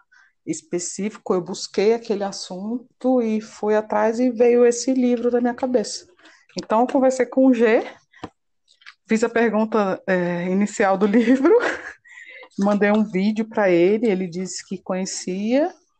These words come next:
e aí a gente, é, começou a conversar, e ele falou assim, alguma coisa tipo, "Você vai ler?" Eu falei, "Pretendo ler, mas não nesse ano", que foi o ano passado. E aí eu combinei com ele que eu ia ler, e hoje o podcast, né,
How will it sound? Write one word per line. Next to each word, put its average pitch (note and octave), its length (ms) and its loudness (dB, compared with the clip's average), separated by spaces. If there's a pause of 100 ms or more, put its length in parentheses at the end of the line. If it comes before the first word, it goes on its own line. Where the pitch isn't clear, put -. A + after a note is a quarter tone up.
(440)
e G3+ 300 -6
aí G#3 680 0
a B3 120 2
gente, B3 680 -2 (180)
é, A#3 260 2
começou B3 460 -2
a B3+ 40 -2
conversar, C4 580 -2 (240)
e A#3 80 -4
ele A#3+ 200 0
falou B3 220 0
assim, G3 500 -6 (440)
alguma F#3 440 0
coisa F#3 180 -4
tipo, - 260 -16
"Você - 200 0
vai G#3+ 160 0
ler?" G#3+ 160 0
Eu G#3+ 100 -4
falei, F#3+ 380 0
"Pretendo A3+ 480 -4
ler, F#3 260 2
mas F3 220 -2
não F#3+ 200 -4
nesse B3 300 -2
ano", F3+ 200 0
que - 120 -16
foi - 140 -2
o F3 60 2
ano F3 160 -4
passado. E3 600 -4 (600)
E F#3 100 0
aí F#3+ 120 2
eu F#3+ 80 -2
combinei G3 380 -6
com G3 160 -8
ele F#3+ 180 -4
que - 140 -4
eu A3+ 60 2
ia A#3+ 160 2
ler, G#3+ 280 2
e B3 100 2
hoje A#3+ 400 4
o C#4 60 4
podcast, A#3 800 0 (100)
né, G#3+ 280 -2